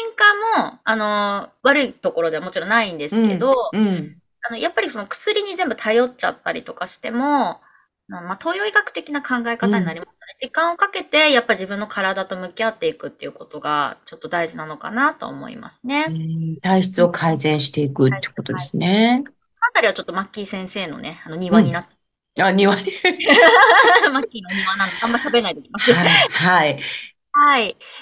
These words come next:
Speaker 1: えーと、あとはね、あ、まあ、これはもう多いかな。あの、デスクワークの方が、
Speaker 2: うーん。
Speaker 1: ご来店の方で、まあ、圧倒的に多いですね。九割デスクワーク。
Speaker 2: はあ。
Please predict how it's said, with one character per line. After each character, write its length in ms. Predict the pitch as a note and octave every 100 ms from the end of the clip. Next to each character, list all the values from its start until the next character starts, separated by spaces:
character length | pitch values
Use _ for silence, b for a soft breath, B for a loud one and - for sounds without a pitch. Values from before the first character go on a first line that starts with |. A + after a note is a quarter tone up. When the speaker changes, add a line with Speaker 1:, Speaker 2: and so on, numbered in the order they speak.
| -
Speaker 1:
え 200 | C#4 C#4
ー 40 |
と、 280 | C#4 A3 -
あ 140 | C#4
と 140 | F#4+ G#4+
は 220 | F4 G#3+
ね、 320 | F#3+ F#3 F#3 G3
あ、 80 | G3+
ま 100 | F#3+
あ、 40 |
こ 160 | - F3+
れ 140 | F#3
は 180 | B3+ D4
も 140 | D4
う 40 | D#4
多 80 | F#4+
い 80 |
か 120 | - B3+
な。 240 | C4+ C#4
あ 40 |
の、 260 | B3+ G3+ - -
デ 120 | B3+
ス 160 | B3+
ク 140 | - E4
ワ 280 | E4+ F4 E4+
ー 20 |
ク 640 | - B3 G#3+ F#3 D#3 - B3
の 380 | E4 C#4+ - - _
方 340 | - G#3 A3 G4
が、 100 | -
Speaker 2:
う 40 |
ー 40 | A4+
ん。 440 | A4 A4+ A4 G#4+
Speaker 1:
ご 60 | G#4
来 180 | G4+ G4
店 120 | F#3+
の 80 | G#3
方 240 | A#3+ C#4+
で、 240 | C4 F3+ -
ま 100 | -
あ、 40 |
圧 100 | A3 -
倒 120 | C4 B3
的 200 | A#3+ C#4
に 80 |
多 160 | G3+ G3
い 40 |
で 80 | E3
す 80 | F3+
ね。 120 | F3+ -
九 220 | E4+ D4
割 240 | F3 D3+
デ 120 | D#3
ス 120 | D3+ -
ク 140 | E3
ワ 160 | D3+ D3+
ー 60 | -
ク。 260 | - A#2+ - -
Speaker 2:
は 100 | -
あ。 960 | F#3 F3+ E3+ - - - - - -